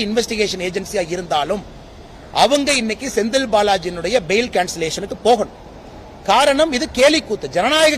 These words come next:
கேலிக்கூத்து. ஜெயில்ல ஒன்றரை வருஷம் இருந்து அமைச்சர் பதவி அப்படியே வச்சிருந்து வெளியே வந்து மறுபடியும் பதவியை தூக்கி கொடுத்து இன்னைக்கு ஆயிரம் கோடி ரூபாய்க்கு மேல ஊழல் நடக்குதுன்னா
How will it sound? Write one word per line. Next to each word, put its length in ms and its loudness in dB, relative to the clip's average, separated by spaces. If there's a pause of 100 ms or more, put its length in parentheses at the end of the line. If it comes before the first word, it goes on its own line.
கேலிக்கூத்து. 400 -2 (580)
ஜெயில்ல 320 2
ஒன்றரை 220 2
வருஷம் 220 -2
இருந்து 260 -2 (160)
அமைச்சர் 340 0
பதவி 240 -2
அப்படியே 300 -2
வச்சிருந்து 400 -4 (480)
வெளியே 320 4
வந்து 180 0 (100)
மறுபடியும் 380 0
பதவியை 320 0
தூக்கி 240 -8
கொடுத்து 300 -2 (400)
இன்னைக்கு 260 0
ஆயிரம் 340 4
கோடி 220 4
ரூபாய்க்கு 340 0
மேல 220 0
ஊழல் 200 0
நடக்குதுன்னா 400 -6